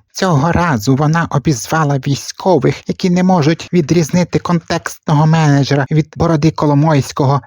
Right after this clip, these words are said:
не пайтоністами. Ніхто не має права критикувати військових, крім самих військових. Неважливо, що керує дроном, штучний інтелект чи веб-морда з можливістю S Q L-ін'єкції.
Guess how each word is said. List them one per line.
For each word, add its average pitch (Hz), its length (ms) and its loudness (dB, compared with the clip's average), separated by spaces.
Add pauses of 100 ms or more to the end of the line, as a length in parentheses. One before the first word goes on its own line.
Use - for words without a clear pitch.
(160)
не 131 300 0
пайтоністами. 113 1200 0 (880)
Ніхто 196 420 0
не 143 120 0
має 143 300 0
права 147 360 -2
критикувати 156 840 -2
військових, 143 640 -4
крім 156 220 0
самих 196 500 0
військових. 151 720 -4 (200)
Неважливо, 156 720 2
що - 220 -4
керує 143 440 0
дроном, 131 580 0
штучний 180 640 -2
інтелект 175 800 0
чи 175 180 -2
веб-морда 139 800 0 (240)
з 160 80 -2
можливістю 151 720 2
S - 420 -4
Q 170 40 2
L-ін'єкції. 143 1200 0